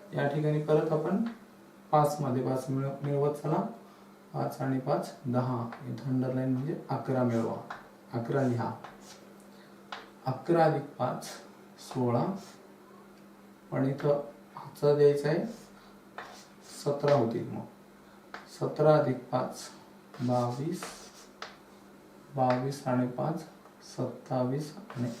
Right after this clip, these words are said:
अधिक एक अठ्ठावीस, अठ्ठावीस अधिक परत पाच तेहतीस आणि हातचा एक चौतीस, चौतीस आणि पाच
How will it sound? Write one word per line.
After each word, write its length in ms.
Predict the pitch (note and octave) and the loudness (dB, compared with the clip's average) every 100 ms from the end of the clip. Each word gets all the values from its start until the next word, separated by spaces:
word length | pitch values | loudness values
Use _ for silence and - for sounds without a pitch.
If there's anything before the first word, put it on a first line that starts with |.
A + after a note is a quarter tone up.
| - | -6
अधिक 440 | C3 B2 - C3 | -4 -6 -6 -4
एक 80 | B2+ - | -4 -4
अठ्ठावीस, 800 | C3 - - B2 A#2 C#3 E3+ - - - - - - - - - - - - | -6 -8 -4 0 2 0 -2 -8 -18 -14 -12 -12 -18 -20 -20 -20 -20 -18 -10
अठ्ठावीस 960 | C3 - D#3+ D#3 D3+ E3+ F3 - - - - - - - - - - - - - | -10 -10 2 4 6 4 2 -4 -14 -18 -20 -20 -20 -20 -20 -20 -20 -20 -12 -2
अधिक 460 | C#3+ C#3+ E3 - D3 | 0 2 0 -2 0
परत 360 | C#3+ C#3 - - | 0 0 -6 0
पाच 300 | A#2+ - - - - - | 0 0 -10 -14 -18 -4
तेहतीस 560 | C3+ C3+ - E3+ F#3+ - - - - - - - - - - - - | -2 -2 0 0 0 -6 -16 -20 -18 -18 -16 -20 -20 -20 -20 -20 -4
आणि 140 | B2+ | 0
हातचा 520 | C3 B2+ C3 - - B2 | 2 2 -2 -6 -4 0
एक 320 | A#2 - - | 0 -2 0
चौतीस, 540 | C3+ A2+ - A2 - | 2 2 -2 -10 -8
चौतीस 460 | C3 B2+ C#3+ C3 - | -4 -2 -2 -2 -2
आणि 260 | C3 C3+ D3+ | -2 -2 0
पाच 320 | C3 A2+ | 0 0